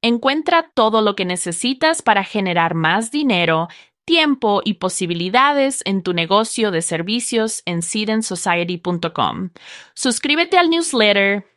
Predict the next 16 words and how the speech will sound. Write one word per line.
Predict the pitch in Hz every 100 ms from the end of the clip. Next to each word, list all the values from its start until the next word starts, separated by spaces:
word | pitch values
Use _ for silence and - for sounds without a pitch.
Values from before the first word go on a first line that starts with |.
| _ -
encuentra | 190 185 175 170 143 151
cada | 208 208 240 247
herramienta | 247 226 220 196 196 185 180
de | 151 - -
I | 294 -
A | 247 233 240 -
que | 262
uso | 208 165 - 135 160 - - _ -
y | 453
recomiendo. | 381 254 214 147 120 - 180 _ - _
Revisa | - 269 320 403 415
el | 349
blog | 285 277
para | - 240 202
más | 190 269 -
análisis | 370 285 277 269 - 269 285 -